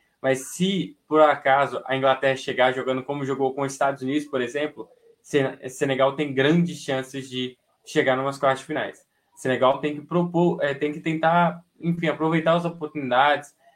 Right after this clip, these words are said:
É, eu não consegui ver tanto o Senegal jogando assim, mas eu vi aquele jogo que, que foi um, um jogo mágico, né, de, de Senegal e, deixa eu só conferir aqui, foi Senegal e Equador, é, exato.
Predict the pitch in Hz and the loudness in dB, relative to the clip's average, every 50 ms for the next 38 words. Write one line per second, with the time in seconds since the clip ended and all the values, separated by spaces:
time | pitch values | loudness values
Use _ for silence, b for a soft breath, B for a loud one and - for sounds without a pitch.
0 | b b - 127 135 131 131 127 127 123 123 123 120 113 107 107 98 - - - | b b 0 4 4 6 6 6 4 2 2 0 -2 -2 -2 -4 -6 -8 -6 -4
1 | 143 143 147 160 165 160 160 - 170 170 - 151 143 147 156 143 147 147 147 147 | -2 0 0 2 0 0 -2 -4 -6 -6 -6 -10 -6 -6 -4 0 0 -2 0 0
2 | 160 165 170 165 156 143 - 151 147 135 131 135 139 139 135 139 127 139 139 135 | -2 -2 -2 -4 -6 -8 -8 -6 -6 -2 0 0 0 0 0 -4 -4 -4 -4 -4
3 | 135 131 131 - 143 147 147 147 b b b b b b - 135 135 131 135 147 | -6 -8 -8 -10 -12 -12 -12 -14 b b b b b b 0 2 2 4 4 2
4 | 139 - 143 147 151 151 147 147 151 139 135 131 135 139 139 135 135 135 135 - | 0 2 2 2 2 2 2 2 -2 -2 -2 -4 -4 -4 -4 -4 -6 -10 -8 -6
5 | 151 143 143 143 - 135 131 - - 139 139 139 135 131 127 - 135 135 127 127 | -6 -6 -6 -8 -12 -16 -16 -10 -4 -4 -2 -2 -2 -4 -6 -8 -8 -6 -6 -6
6 | 123 123 131 131 131 135 123 123 131 139 131 131 - - 131 123 123 123 120 117 | -4 -4 -4 -4 -4 -2 0 2 2 2 0 -2 -4 -8 -8 -4 -4 -4 -6 -6
7 | 120 117 117 113 - - 117 113 - - 131 123 120 117 110 120 117 117 113 - | -10 -12 -12 -12 -12 -16 -18 -18 -10 -8 -6 -4 -4 -2 2 2 2 2 2 -2
8 | _ _ _ _ _ _ _ _ 127 127 127 123 123 120 120 120 117 113 113 110 | _ _ _ _ _ _ _ _ -2 0 2 2 2 0 0 -2 -2 -4 -6 -6
9 | 107 104 92 87 87 - _ _ _ _ _ _ _ _ 131 127 123 - - 139 | -8 -10 -10 -10 -14 -18 _ _ _ _ _ _ _ _ -6 -6 -6 -4 -6 -6
10 | 139 143 135 131 131 120 117 117 120 - 160 165 156 165 - - 127 123 120 120 | -6 -6 -6 -6 -4 -4 -2 -4 -6 -4 -2 -2 -2 -2 -4 -4 -2 -2 -2 -2
11 | - 135 127 123 120 117 120 123 135 147 160 160 b b b b b b 131 135 | -4 -4 -2 -2 0 2 4 6 6 6 4 0 b b b b b b 2 2
12 | 131 135 135 151 143 139 - 117 113 110 - - 110 113 110 117 117 120 110 104 | 4 4 6 6 4 4 4 2 -2 -4 -4 -4 -2 -2 -2 -2 -2 -4 -6 -6
13 | - | -8